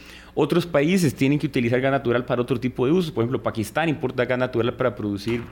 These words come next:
fertilizantes, también, aparte de electricidad.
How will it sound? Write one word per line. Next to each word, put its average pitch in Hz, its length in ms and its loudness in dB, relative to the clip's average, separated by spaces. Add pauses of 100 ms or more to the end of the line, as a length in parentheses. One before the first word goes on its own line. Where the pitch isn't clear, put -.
fertilizantes, 131 880 -4 (380)
también, 120 360 0
aparte 113 280 -4
de 131 60 -2
electricidad. 135 600 0